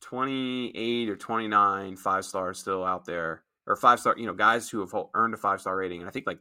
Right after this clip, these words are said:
twelve of them maybe, uh, haven't committed yet. But Penn State's not in the mix with those guys.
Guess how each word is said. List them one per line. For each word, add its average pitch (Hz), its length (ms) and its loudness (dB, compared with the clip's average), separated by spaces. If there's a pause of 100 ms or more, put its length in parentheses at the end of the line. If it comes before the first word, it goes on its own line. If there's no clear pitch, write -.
twelve 104 340 0
of 131 80 0
them 139 180 2
maybe, 143 380 -2 (480)
uh, 85 200 0
haven't 110 340 4
committed 117 320 -2
yet. 151 200 2 (240)
But 135 120 4
Penn 185 100 6
State's 180 140 2
not 185 80 10
in 175 60 4
the 147 120 2
mix 190 140 -2
with 110 80 -8
those 92 160 -2
guys. 62 380 -8